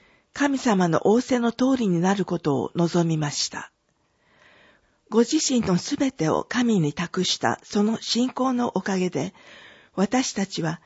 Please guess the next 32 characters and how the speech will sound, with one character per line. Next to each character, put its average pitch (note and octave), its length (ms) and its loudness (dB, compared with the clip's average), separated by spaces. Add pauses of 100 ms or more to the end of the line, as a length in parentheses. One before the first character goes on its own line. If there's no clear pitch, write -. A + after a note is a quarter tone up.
(240)
救 - 320 0
い C#4+ 80 2
主 F#3+ 340 0
イ A3 140 0
エ C4 100 2
ス・ - 140 -10
キ F3 140 -2
リ G3+ 100 0
ス - 140 -10
ト F#3+ 160 -2
を F#3 200 -2
迎 F3+ 280 0
え - 20 0
る F#3+ 80 -2
こ F#3 140 -4
と G3 140 -2
が F3 200 -4
で C#3+ 120 -4
き - 160 -6
ま C3 120 -4
し - 200 -8
た。 - 180 -12 (1400)
イ C4 140 2
エ D4 80 4
ス - 120 -10
様 G3 260 0
の E3 140 0
誕 A3+ 280 0
生 A3 180 0
の G#3+ 220 -2
後 G3+ 260 -4
も、 - 220 -14